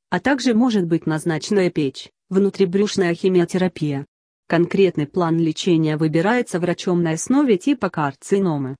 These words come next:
стадии заболевания, результатов лабораторных обследований и так далее. После удаления мочевого пузыря врачам необходимо создать альтернативный путь для выведения мочи из организма.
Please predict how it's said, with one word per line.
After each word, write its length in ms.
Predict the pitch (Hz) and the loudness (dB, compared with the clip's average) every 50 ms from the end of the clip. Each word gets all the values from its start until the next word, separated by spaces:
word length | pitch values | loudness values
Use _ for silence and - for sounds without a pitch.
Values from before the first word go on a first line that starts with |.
| _ _ _ | _ _ _
стадии 440 | - - - 170 156 151 151 156 170 | -18 -8 -4 -2 -2 0 0 -2 -2
заболевания, 840 | 160 180 165 170 170 170 170 185 233 277 294 240 185 151 143 139 147 _ _ _ - | -2 -2 -2 0 0 0 0 2 2 2 2 2 2 0 -2 -4 -8 _ _ _ -2
результатов 720 | 170 170 185 165 180 190 180 - 196 180 - 170 165 - | 0 0 0 0 0 -2 -2 -2 -2 -2 -2 -4 -4 -4
лабораторных 760 | 190 180 170 185 185 185 - - 165 156 147 151 156 156 - | -2 -2 0 0 -2 -2 0 0 0 0 0 -2 -2 -2 -2
обследований 840 | 156 151 - - - 240 269 285 247 220 190 180 180 170 143 143 - _ | -4 -6 -6 -6 -2 0 2 2 4 2 4 4 4 2 2 0 -4 _
и 100 | - 196 | -4 -2
так 200 | - 165 151 135 | -2 -2 -2 -2
далее. 400 | 135 143 135 135 131 131 127 127 - _ _ _ _ _ _ _ _ _ _ _ _ _ - | -2 -2 -2 -2 -4 -4 -6 -8 -10 _ _ _ _ _ _ _ _ _ _ _ _ _ 0
После 320 | 220 208 208 - 202 196 | 0 0 2 2 0 0
удаления 520 | 185 185 185 175 175 185 190 196 190 185 | 2 2 2 2 4 2 2 2 2 2
мочевого 540 | 180 180 170 165 - 190 170 170 170 165 185 | 2 0 0 0 -2 -2 0 0 0 0 0
пузыря 500 | 185 - 185 180 170 196 196 190 185 170 | 0 0 0 2 4 4 6 6 4 4
врачам 480 | 165 170 175 180 - - 185 160 165 175 | 2 0 -2 -2 -2 -2 0 0 2 2
необходимо 640 | 185 202 202 202 - - 220 208 202 214 196 185 170 | 2 2 0 0 0 0 0 2 2 2 2 2 0
создать 420 | - - 185 175 170 180 165 - | 0 -2 -2 0 0 -2 0 0
альтернативный 760 | 175 170 165 - 180 165 170 170 165 - 196 180 160 170 160 165 | -2 -2 0 0 0 2 2 2 2 0 0 0 0 0 0 0
путь 220 | - - 190 180 | 0 0 0 0
для 220 | 165 170 180 175 | 0 0 -2 -2
выведения 500 | 165 180 175 180 170 170 160 160 156 147 | -2 0 -2 0 0 2 2 2 2 2
мочи 380 | 147 160 190 240 247 - - 175 | 2 2 2 0 0 0 0 0
из 180 | 156 160 156 175 | 0 0 0 -2
организма. 680 | 170 160 156 160 165 160 151 139 - 143 139 135 135 | -2 -2 0 0 2 2 2 0 -2 -4 -8 -8 -8